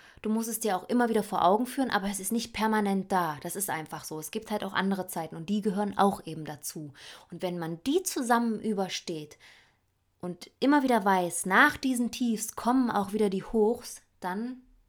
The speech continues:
glaube ich, ist eine Beziehung gut und das Vertrauen ist da. Ja, ich glaube, so sehe ich das.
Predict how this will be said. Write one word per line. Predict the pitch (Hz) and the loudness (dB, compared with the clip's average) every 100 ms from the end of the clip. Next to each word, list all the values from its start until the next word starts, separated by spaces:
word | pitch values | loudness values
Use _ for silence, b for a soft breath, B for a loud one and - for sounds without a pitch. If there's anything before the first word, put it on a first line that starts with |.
| _ _ | _ _
glaube | 226 214 240 | 4 4 4
ich, | 254 - b b _ | -2 -8 b b _
ist | 220 - | -8 -4
eine | 240 | -4
Beziehung | 233 240 - 269 262 | -4 -6 -4 -2 0
gut | 240 349 - _ _ | -2 -4 -8 _ _
und | 214 | -14
das | 196 - | -12 -10
Vertrauen | 233 - 202 147 | -10 -4 -6 -6
ist | 185 - | -12 -12
da. | 143 143 165 _ _ _ _ | -12 -12 -18 _ _ _ _
Ja, | 220 202 - _ _ _ _ _ _ - - | -8 -8 -8 _ _ _ _ _ _ -20 -20
ich | - | 0
glaube, | 185 196 277 - _ _ | 2 2 0 -4 _ _
so | - 269 | -2 0
sehe | 226 208 | 2 0
ich | - | -2
das. | 156 139 - | -10 -12 -16